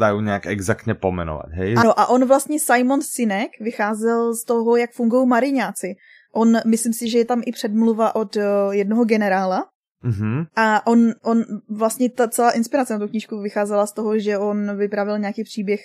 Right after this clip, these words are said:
Speaker 2: vlastně jak, jak dokázal nějaký velitel prostě mariňáků inspirovat celý ten, ten, ten svůj tým.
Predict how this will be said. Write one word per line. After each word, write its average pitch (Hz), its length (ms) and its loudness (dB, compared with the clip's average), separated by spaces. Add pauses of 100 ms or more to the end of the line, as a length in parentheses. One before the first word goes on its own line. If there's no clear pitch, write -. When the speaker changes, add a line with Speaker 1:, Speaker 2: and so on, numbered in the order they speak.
(420)
Speaker 2:
vlastně 214 320 -2
jak, 202 80 2 (100)
jak 214 200 2
dokázal 208 640 0 (100)
nějaký 202 360 -4
velitel 208 500 0
prostě 214 320 -8
mariňáků 196 720 -4 (420)
inspirovat 220 560 0
celý 214 260 -2
ten, 208 240 -2
ten, 208 460 -4
ten 202 220 -6
svůj 202 460 -6 (300)
tým. 202 300 -4